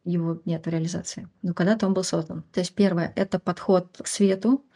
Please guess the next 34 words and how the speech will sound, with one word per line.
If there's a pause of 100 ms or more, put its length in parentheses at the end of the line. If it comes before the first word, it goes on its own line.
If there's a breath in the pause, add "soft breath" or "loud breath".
(320 soft breath)
человекоориентированный, (100)
и (680)
мы
не
стремимся, (180)
это,
конечно,
плохо
для
нас,
мы
не
стремимся
заработать,
мы
стремимся
сделать
хороший
проект. (340 loud breath)
Из
каких-то
проектов
мы
уходим, (540)
если
мы
понимаем,
что
либо
мы
не
можем
сделать
хорошо,